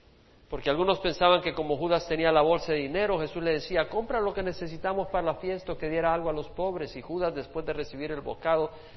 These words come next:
salió inmediatamente y ya era de noche. Qué peligroso estar en Calvary Chapel, Emanuel, oír la palabra de Dios y seguir tras las cosas del mundo.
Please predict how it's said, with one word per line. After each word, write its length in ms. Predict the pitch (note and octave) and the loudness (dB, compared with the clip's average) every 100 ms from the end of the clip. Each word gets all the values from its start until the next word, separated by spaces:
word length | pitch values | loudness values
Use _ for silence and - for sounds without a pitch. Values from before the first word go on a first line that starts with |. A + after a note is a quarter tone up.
| - | -20
salió 600 | - - B2+ A#2+ B2+ E3 | -16 -2 -2 0 0 0
inmediatamente 1120 | E3 D#3 C#3+ D3 D3+ C#3+ B2+ A#2 G#2 - A#2 - - - | -2 -4 -6 -6 -6 -8 -10 -10 -12 -14 -16 -16 -20 -20
y 160 | G2+ G2+ | -16 -12
ya 220 | A2+ A#2 | -10 -10
era 180 | A2+ G#2 | -10 -12
de 140 | G2+ | -12
noche. 400 | F2+ E2 E2 - - - _ - - - - - - - | -14 -16 -18 -20 -20 -20 _ -20 -20 -20 -20 -20 -18 2
Qué 180 | F3+ F#3 | 4 6
peligroso 720 | F#3 E3 D#3 D3+ B2+ - F#2+ - - - - - - | 4 2 2 2 0 -4 -12 -16 -20 -20 -20 -20 -18
estar 340 | B2 D3 C#3+ | -4 0 0
en 120 | C3 | -2
Calvary 460 | - D3 C#3+ C#3 A2+ | -2 -4 -4 -8 -8
Chapel, 420 | - C3+ B2+ A#2 | -8 -8 -8 -10
Emanuel, 480 | A2 A2 A#2+ C#3+ C#3 | -10 -8 -6 -6 -6
oír 200 | A#2+ B2+ | -6 -6
la 120 | B2 | -8
palabra 460 | - A#2 A2+ A#2 B2 | -8 -8 -6 -8 -10
de 120 | A2 | -10
Dios 400 | G#2+ F2+ - - - - - - | -12 -14 -16 -20 -20 -20 -20 -18
y 80 | G#2+ | -14
seguir 440 | - A2 A#2+ B2+ | -10 -8 -8 -8
tras 220 | - A2+ G#2+ | -8 -8 -8
las 160 | G2+ | -8
cosas 340 | - G#2+ A2+ F#2 | -8 -10 -10 -10
del 160 | F#2+ | -12
mundo. 340 | F2 E2 E2 | -12 -14 -16